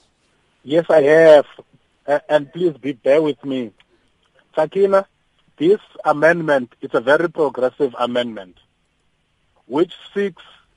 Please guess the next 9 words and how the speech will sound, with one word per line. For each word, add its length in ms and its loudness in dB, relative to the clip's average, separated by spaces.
to 280 -2
uproot 760 -2
the 180 -6
abusive 560 -4
relationship 720 -8
between 380 -6
the 160 -4
employers 600 -2
and, 240 -2